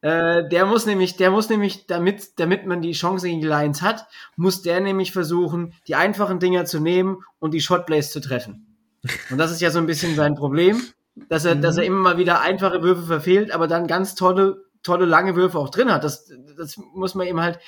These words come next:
Speaker 1: aber er muss halt seine Fehler minimieren. Ja,
Speaker 2: Mhm.
Speaker 1: also das wäre, wäre meins. Äh, er wird nicht so viel Druck bekommen und dann muss er die kurzen Dinger nehmen, die er bekommt. Und bei der Defense,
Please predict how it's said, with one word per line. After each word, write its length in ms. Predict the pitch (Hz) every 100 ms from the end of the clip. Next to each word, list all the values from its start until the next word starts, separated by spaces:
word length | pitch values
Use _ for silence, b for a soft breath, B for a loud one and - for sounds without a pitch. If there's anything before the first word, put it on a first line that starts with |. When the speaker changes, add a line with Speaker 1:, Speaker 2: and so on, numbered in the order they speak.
| B
Speaker 1:
aber 220 | - 170 196
er 80 |
muss 180 | 190 202
halt 140 | 190 180
seine 220 | 170 156
Fehler 240 | 190 208
minimieren. 500 | 208 208 202 220 302 - _ _ _ _
Ja, 320 | 156 185 208 B B
Speaker 2:
Mhm. 100 | 123
Speaker 1:
also 220 | 139 160 160
das 260 | 175 160
wäre, 340 | 170 170 175 170 165
wäre 200 | 170 160
meins. 540 | 156 156 180 196 -
Äh, 140 | - 156
er 440 | 160 165 165 156
wird 360 | 170 180 - - -
nicht 240 | 185 208
so 120 | 226
viel 160 | 208 208
Druck 240 | 196 190
bekommen 360 | - 190 190 190
und 120 | 160
dann 100 | 151
muss 100 | 160
er 80 | 170
die 120 | 160
kurzen 280 | 165 175 175
Dinger 200 | 170 160
nehmen, 240 | 156 170
die 80 | 156
er 100 | 147
bekommt. 400 | 143 160 202 285 B B B B
Und 100 | -
bei 100 | 170
der 100 | 175
Defense, 560 | 160 202 233 240 233 233